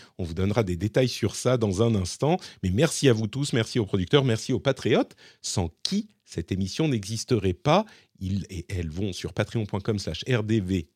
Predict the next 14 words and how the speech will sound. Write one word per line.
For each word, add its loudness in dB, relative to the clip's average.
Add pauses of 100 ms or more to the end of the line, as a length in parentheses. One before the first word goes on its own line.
(120)
tech -4 (240)
pour -8
soutenir -8
financièrement -6
et -4
je -8
leur -8
en -12
suis -6 (300)
éternellement 0
reconnaissant. 0
Je 2
suis -4
également -4